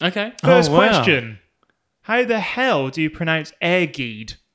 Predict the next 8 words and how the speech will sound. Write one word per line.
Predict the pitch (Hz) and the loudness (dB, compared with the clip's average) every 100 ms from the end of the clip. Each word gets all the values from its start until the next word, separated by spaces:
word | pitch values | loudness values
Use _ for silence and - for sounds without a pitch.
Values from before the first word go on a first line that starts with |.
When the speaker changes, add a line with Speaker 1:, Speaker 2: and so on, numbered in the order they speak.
| _ | _
Speaker 1:
<laughs> | 151 131 - 165 - 160 - 127 _ - - | -12 -6 -4 -4 -4 -8 -10 -18 _ -18 -6
Is | 160 | -2
it | 147 143 | -2 -2
like | 139 - | -4 0
that? | 196 262 | 0 0
Speaker 3:
No. | 135 135 220 - _ 135 | 0 2 2 -4 _ -2
Speaker 2:
Egged. | 139 135 | 2 2
Speaker 3:
Oh. | - 117 - | 2 0 -10